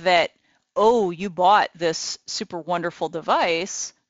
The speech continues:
and then it somehow magically maintains itself," 'cause that's never gonna happen. No, it's a matter of, can we prove on a regular, ongoing basis and auto-publish into a compliance platform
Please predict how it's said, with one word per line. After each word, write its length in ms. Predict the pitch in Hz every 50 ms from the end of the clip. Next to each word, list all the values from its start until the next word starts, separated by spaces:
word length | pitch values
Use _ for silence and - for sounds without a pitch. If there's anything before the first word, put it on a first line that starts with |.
| _ -
and 100 | 185 185
then 80 | 180 170
it 120 | 127 -
somehow 340 | - - 196 190 190 185 175
magically 480 | 175 170 170 180 170 185 - - 180
maintains 480 | 160 156 151 156 151 - 175 196 240 226
itself," 400 | 180 - - 180 151 151 165 -
'cause 180 | - - 98 -
that's 320 | 127 156 269 - - -
never 240 | 151 123 101 104 117
gonna 240 | 135 131 123 127 143
happen. 400 | 151 127 120 - - 156 190 - _ _ _ _ _ _ _ _ _ _ _ _ _ -
No, 180 | 247 480 - 156
it's 300 | - - 196 226 - -
a 60 | 233
matter 480 | 214 214 226 240 254 262 262 254 -
of, 300 | - 196 196 190 185 -
can 680 | - - - - - 247 233 247 262 277 294 302 254 196
we 240 | 214 220 214 220
prove 880 | 214 - - - - - 277 269 240 202 175 175 170 180 220 262 269 277 - -
on 320 | - - 175 185 185 190
a 260 | 196 - - 190 190 180
regular, 760 | 175 165 165 180 185 208 202 220 240 233 247 247 262 277 - - _
ongoing 760 | 190 180 180 180 196 214 214 208 226 220 226 233 240 247 226
basis 720 | - - 180 139 120 139 170 - - 160 143 - - -
and 240 | - - 180 170 - -
auto-publish 1000 | - 165 165 190 220 240 - - - 180 175 165 165 160 151 170 - - - - - - - - - - - _ _ _
into 440 | - 196 214 226 226 - - 240 226
a 40 | 220
compliance 640 | - 240 214 214 - 220 214 233 233 220 208 -
platform 840 | - - - - 160 160 - - - - 147 147 151 147 151 165 190